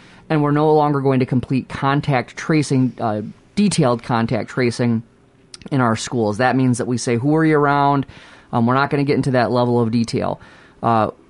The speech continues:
remember, too, that the Northfield Community Ed Center, all their protocols stay the same. So they will continue to quarantine and those kinds of things until further notice. We're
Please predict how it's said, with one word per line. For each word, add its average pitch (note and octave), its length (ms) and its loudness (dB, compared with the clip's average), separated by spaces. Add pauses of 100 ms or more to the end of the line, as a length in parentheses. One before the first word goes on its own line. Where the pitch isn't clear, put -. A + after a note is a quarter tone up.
(260)
remember, C#3+ 600 2
too, D3 240 0
that C3+ 160 0
the B2 140 2
Northfield D3+ 520 2
Community C3+ 380 0
Ed C#3 180 0
Center, A#2 280 0
all C#3 320 2
their D3 240 2
protocols C3+ 640 0
stay B2+ 220 0
the A2+ 80 -2
same. A2 240 -2
So B2 120 -4
they A#2+ 140 2
will D#3 160 0
continue C#3+ 400 0
to A#2+ 80 0
quarantine A#2 640 -2
and A#2+ 220 -2
those A#2 200 0
kinds A#2 240 -2
of A2+ 80 -4
things A#2 240 -2
until A2+ 400 -2
further A#2 380 0
notice. A2+ 400 -2
We're A#2 200 0